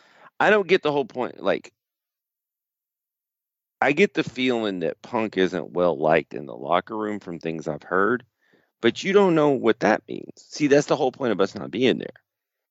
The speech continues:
You know, it's like, is it 'cause people are jealous, or is it because he's a bad guy, or maybe not bad guy, but he's hard to deal with personally?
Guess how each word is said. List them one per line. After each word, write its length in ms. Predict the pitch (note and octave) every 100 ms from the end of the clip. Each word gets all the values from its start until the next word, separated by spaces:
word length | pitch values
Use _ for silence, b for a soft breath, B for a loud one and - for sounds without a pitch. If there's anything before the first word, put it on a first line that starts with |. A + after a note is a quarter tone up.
| _ _
You 80 | G#2
know, 160 | G2+
it's 160 | G2 -
like, 400 | F2+ D2+ - - _ _ _ _ _ -
is 220 | A2+ F#2
it 100 | F2
'cause 200 | - F#2+
people 340 | - G2 D#2+
are 120 | D2 C#2+
jealous, 760 | E2 D2 G2+ F#3+ - - - _ _ _ _
or 160 | A2 A#2+
is 100 | A#2
it 60 |
because 320 | A#2 B2 B2+ A2
he's 180 | A#2+
a 60 | A2
bad 300 | G2+ G2 F#2
guy, 340 | E2+ D#2 E2 -
or 300 | - F2 E2+ - - -
maybe 640 | - A2+ G#2+ G2 E2+ -
not 220 | G2 F2+ -
bad 240 | D#2 C#2+
guy, 300 | D2 C2+ C#2+
but 180 | - C2 -
he's 480 | - F#2 F2 E2
hard 300 | - F2+ F#2+
to 80 | E2+
deal 260 | C#2+ F2+ E2
with 260 | E2 D#2
personally? 560 | - F2+ E2+ - D#2 C#2